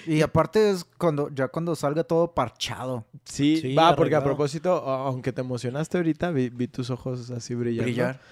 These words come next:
Speaker 2: Este,
Speaker 1: Salió el
Speaker 2: tiene
Speaker 1: pinche
Speaker 2: una
Speaker 1: port-
Speaker 2: optimización de la verga, güey.
Speaker 1: Ah, entonces por eso, eh, vale la pena. Eh, eso es lo chido de esperarse de que, "Oh, malditos pobres". De repente es de, a mí simplemente no me interesaría jugar ese juego ahorita porque
Speaker 2: Ujú.
Speaker 1: yo ya lo jugué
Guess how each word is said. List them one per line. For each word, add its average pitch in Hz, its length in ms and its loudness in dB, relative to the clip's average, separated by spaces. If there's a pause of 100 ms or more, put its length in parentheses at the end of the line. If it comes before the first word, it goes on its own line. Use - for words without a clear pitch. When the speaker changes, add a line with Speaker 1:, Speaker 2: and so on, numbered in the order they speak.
(360)
Speaker 2:
Este, 120 920 -2
Speaker 1:
Salió 110 300 0
el 107 140 -10
Speaker 2:
tiene 143 180 2
Speaker 1:
pinche 147 100 0
Speaker 2:
una 147 120 2
Speaker 1:
port- 120 80 0
Speaker 2:
optimización 123 600 -6
de 123 80 -6
la 113 120 -6
verga, 113 400 -10
güey. 123 120 -20
Speaker 1:
Ah, - 240 -20
entonces 95 320 -14
por 92 220 -8
eso, 95 320 -4
eh, 90 80 -6
vale 98 260 -4
la 98 100 -6
pena. 107 180 -6
Eh, 101 280 -10
eso 175 200 -4
es 233 60 -4
lo 233 100 2
chido 208 340 2
de 160 180 4
esperarse 131 540 0
de 143 100 0
que, 139 140 -4
"Oh, 262 220 4
malditos 285 360 -4
pobres". 220 480 4
De 151 160 -4
repente 160 400 -2
es 160 120 0
de, 170 180 0 (380)
a 135 100 0
mí 151 100 -4
simplemente 175 520 -2
no 175 100 -2
me 170 100 -2
interesaría 127 560 -2
jugar 131 300 -2
ese 135 120 -6
juego 135 260 0
ahorita 120 480 -2
porque 113 320 -6
Speaker 2:
Ujú. 113 120 -10
Speaker 1:
yo 107 120 -6
ya 110 120 -2
lo 117 100 -2
jugué 101 540 -8